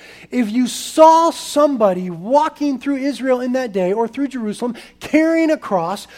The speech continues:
you knew that they were a dead man.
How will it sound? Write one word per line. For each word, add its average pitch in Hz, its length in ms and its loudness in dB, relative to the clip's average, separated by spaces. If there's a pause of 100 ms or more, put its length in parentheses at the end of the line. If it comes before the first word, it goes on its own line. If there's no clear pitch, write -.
(160)
you 233 320 0
knew 254 680 4
that 208 240 -2
they 277 320 4
were 254 380 4
a 262 340 -2
dead 240 420 -2
man. 175 480 -6